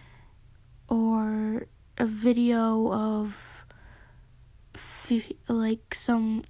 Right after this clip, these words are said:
a K-pop idol crying. Or it's more like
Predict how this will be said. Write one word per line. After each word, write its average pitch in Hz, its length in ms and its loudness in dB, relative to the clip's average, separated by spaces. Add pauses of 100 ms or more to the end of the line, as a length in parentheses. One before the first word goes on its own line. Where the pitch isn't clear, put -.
a 226 100 0
K-pop 220 640 -4
idol 226 520 0 (600)
crying. 233 1200 0 (1000)
Or 233 580 0 (520)
it's - 360 -4
more 277 240 4
like 277 540 2